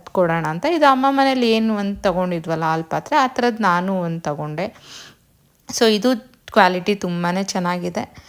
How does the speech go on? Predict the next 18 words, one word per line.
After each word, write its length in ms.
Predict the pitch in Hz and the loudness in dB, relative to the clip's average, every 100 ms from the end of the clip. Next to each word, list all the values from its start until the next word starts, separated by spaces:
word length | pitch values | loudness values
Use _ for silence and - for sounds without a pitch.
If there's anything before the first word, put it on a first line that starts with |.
| - - | -20 -2
So 140 | 262 254 | 4 6
ಇದೊಂದು 260 | 247 240 | 6 4
ಬಾಟಲ್ 360 | 214 202 208 262 | 6 6 6 2
ಬೇರೆ 200 | 247 240 | 2 2
ತಗೊಂಡಿದ್ದಾಳೆ 560 | 226 202 190 190 180 175 | 2 2 2 2 2 2
ನನ್ನ 240 | 175 170 | -2 -4
ಮಗಳು, 220 | 165 185 | -4 -4
ಟೂ 200 | 190 180 | -4 -4
ಹಂಡ್ರೆಡ್ 260 | 180 180 180 | -2 -2 -4
ರುಪೀಸ್. 300 | 175 180 - | -4 -6 0
ಯಾವಾಗ 300 | 196 202 226 | 4 6 4
ಹೋದಾಗೂ 380 | 233 226 226 220 | 2 0 0 2
ಬಾಟಲ್ಸ್ 400 | 190 180 202 - | 2 0 -4 -2
ತಗೊಳ್ತಾನೆ 600 | 180 180 185 196 202 190 | -2 -2 -2 -4 -2 -4
ಇರ್ತಾರೆ, 380 | 190 175 175 | -4 -2 0
ಹಾಳು 300 | 226 - 185 | 0 0 0
ಮಾಡ್ತಾ 380 | 175 170 - - | 2 -2 -2 -4
ಇರ್ತಾರೆ. 760 | 165 - 165 170 - - - | -4 -4 -6 -6 -8 -16 -20